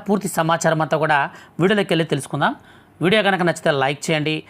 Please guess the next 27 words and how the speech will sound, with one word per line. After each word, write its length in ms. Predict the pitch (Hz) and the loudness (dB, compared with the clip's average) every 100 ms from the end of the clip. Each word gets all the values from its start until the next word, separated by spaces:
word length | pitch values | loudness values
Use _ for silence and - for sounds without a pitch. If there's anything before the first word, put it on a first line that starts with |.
| - - 143 | -20 -10 -4
అలాగే 240 | 170 165 165 | -4 -2 -2
మీ 80 | 160 | -2
యొక్క 200 | 170 160 | -4 -4
friends 180 | 147 139 | -4 -4
and 80 | 147 | -4
ఫ్యామిలీకి 360 | 151 147 139 156 - 170 | -4 -4 -4 -6 -4 -2
ఈ 40 | 196 | 0
వీడియోని 280 | 196 190 180 - | 2 0 -2 -4
షేర్ 180 | 165 170 | -6 -4
చేయడం 200 | 180 165 160 | -4 -2 -2
ద్వారా 180 | 160 156 - - - - | 0 -2 -4 -14 -12 -4
వాళ్ళు 180 | 143 156 147 | -2 -2 -2
కూడా 120 | 147 - | -2 -2
ఈ 40 | 143 | -6
విషయాన్ని 320 | 135 151 143 - | -4 -4 -4 -6
తెలుసుకుంటారు. 480 | 139 - 139 139 175 - - _ - 196 | -8 -8 -6 -6 -6 -10 -20 _ -8 -4
ఇక 80 | 226 214 156 | -2 -2 -2
ఏమాత్రం 360 | 175 170 170 170 - 147 | -2 -2 -4 -6 -2 -2
ఆలస్యం 240 | 147 151 151 | -2 -2 -2
చేయకుండా 340 | 143 147 147 147 - - - | -2 0 0 -2 -8 -20 -4
టాపిక్ని 400 | 160 151 139 147 180 | -2 0 -2 -2 -2
స్టార్ట్ 220 | 135 120 | -2 -4
చేద్దాం. 220 | 123 117 113 - - - - - | -4 -4 -6 -14 -20 -20 -12 -2
ఫ్రెండ్స్, 240 | 208 220 220 | -2 0 0
మన 100 | 254 | 0
యొక్క 160 | 247 247 240 180 | 0 0 0 0
కేంద్ర 180 | 180 | 0